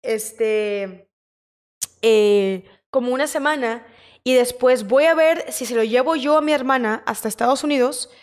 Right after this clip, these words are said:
que eso también sería una buena aventura para stream, porque sería un road trip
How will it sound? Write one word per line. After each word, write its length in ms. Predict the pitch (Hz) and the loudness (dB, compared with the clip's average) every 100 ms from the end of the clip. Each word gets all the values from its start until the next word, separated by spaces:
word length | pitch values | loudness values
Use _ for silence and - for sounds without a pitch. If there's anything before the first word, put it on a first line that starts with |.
| _ _ - | _ _ -4
que 100 | 254 | -4
eso 100 | 254 | 0
también 240 | 269 262 | 0 0
sería 100 | 277 | 0
una 100 | 269 | 0
buena 200 | 247 254 | 2 2
aventura 360 | 262 220 226 240 | 0 0 0 2
para 200 | 240 214 | 2 0
stream, 520 | - 220 247 302 _ _ _ - | 2 2 2 -6 _ _ _ -6
porque 180 | 226 220 | -6 -2
sería 200 | 220 247 | -2 0
un 180 | 262 | 0
road 200 | 226 247 | 2 2
trip 280 | 240 302 320 | 0 -8 -8